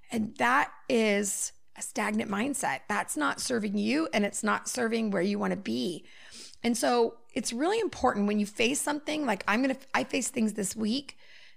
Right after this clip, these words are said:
and I wish I was gonna tell you, like, "Oh, it was so great. Like, everything just was perfect, and I just loved it. Everything worked out." No. In fact, some of the things I heard, I immediately felt threatened by. Like, immediately I felt threatened by, like,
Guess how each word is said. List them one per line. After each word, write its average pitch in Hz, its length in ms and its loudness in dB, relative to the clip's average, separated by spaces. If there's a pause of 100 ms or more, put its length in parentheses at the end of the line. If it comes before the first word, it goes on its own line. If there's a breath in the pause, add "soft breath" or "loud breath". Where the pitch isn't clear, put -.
(140 loud breath)
and 254 120 2
I 254 60 4
wish 226 240 2
I 247 140 4
was 220 120 0
gonna 208 220 0
tell 214 220 2
you, 214 140 4
like, 202 180 0
"Oh, 349 100 6
it 339 40 6
was - 140 0
so 339 160 4
great. 214 380 2
Like, - 180 -2
everything 302 360 2
just 226 160 -4
was 220 180 -2
perfect, 214 560 0
and 208 100 0
I 294 80 2
just 311 220 -2
loved 226 360 4
it. 180 100 0
Everything 294 320 2
worked 247 280 0
out." - 200 0
No. 254 480 2 (420 loud breath)
In 277 140 2
fact, 277 240 2
some 277 200 0
of 330 100 2
the 349 100 2
things 240 280 0
I 214 120 2
heard, 208 500 0
I 262 60 2
immediately 262 560 2
felt - 240 -2
threatened 208 320 -2
by. - 240 -6 (760)
Like, 226 140 -4
immediately 277 580 6
I 165 100 2
felt - 260 -2
threatened 196 320 0
by, 185 180 -2
like, 165 320 -6